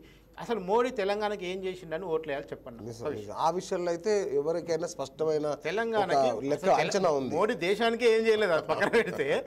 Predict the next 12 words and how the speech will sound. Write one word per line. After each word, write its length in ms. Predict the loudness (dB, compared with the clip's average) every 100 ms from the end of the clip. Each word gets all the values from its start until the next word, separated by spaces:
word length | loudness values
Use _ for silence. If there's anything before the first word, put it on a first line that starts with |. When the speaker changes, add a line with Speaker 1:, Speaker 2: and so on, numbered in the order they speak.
| -6
Speaker 2:
<laughs> 140 | -2
Speaker 1:
తెలంగాణకి 640 | 2 4 4 2 2 0
in 80 | -2
specific 440 | -2 -4 -2 -6 -2
ఏం 240 | 0 0
Speaker 2:
అవును. 140 | 2
Speaker 1:
చేశాడు? 480 | 0 0 -2 -2 -6 -4
ఏ-, 40 |
Speaker 2:
అవును. 120 | 0
Speaker 1:
ఏం 420 | 0 2 0 0 -10
మోడీ 320 | -4 0 2
వల్ల 360 | 0 0 -2